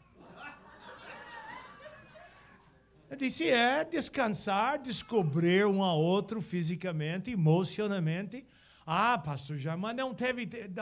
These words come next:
não tem limite?" Eu falei, "O que aconteceu?" "Meu marido, cada três em três horas. Eu não dormi uma noite, oito horas."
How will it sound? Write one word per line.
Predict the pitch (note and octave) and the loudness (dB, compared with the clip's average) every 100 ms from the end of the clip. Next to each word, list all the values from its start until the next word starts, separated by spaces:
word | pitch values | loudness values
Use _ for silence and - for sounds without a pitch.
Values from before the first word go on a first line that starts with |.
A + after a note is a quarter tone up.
| G#3 | -4
não | B3+ C#4+ | -4 -2
tem | B3+ | -2
limite?" | G#3 F#3+ F#3+ E4+ - - F#3+ A2 - - - - - - - - | 2 4 4 2 0 -2 -2 -2 -8 -20 -20 -20 -20 -20 -20 -16
Eu | B3+ | -8
falei, | C#4+ C4+ | -2 -2
"O | |
que | C4+ C#4 | -2 -4
aconteceu?" | - G3+ D#3+ - - C#3 - - - - | -2 -2 -2 -4 0 0 -2 -12 -20 -12
"Meu | B3 C#4 | -8 -6
marido, | C#4 C4+ A#3+ C4 B3 | -4 -6 -6 -8 -10
cada | - B3 B3 A#3+ | -10 -10 -8 -8
três | A#3+ C#4 A#3 | -8 -12 -10
em | A3 | -12
três | A3+ A3+ A3 | -12 -14 -12
horas. | A3+ A#3+ C#3+ - - A#3 - | -14 -14 -14 -16 -20 -20 -12
Eu | - E4 | 0 0
não | E4+ E4+ D#4+ | 2 -2 -2
dormi | D#4+ D#4 D#4 E4 | -2 -2 -2 -4
uma | E4+ E4+ E4 | -4 -4 -4
noite, | D4+ E4 D#4 C4+ D4 | -2 -2 -2 -8 -6
oito | D#4 E4 D#4 | -4 -4 -4
horas." | D4 D4+ D#4+ A#3+ - - | 0 0 0 -2 -4 -12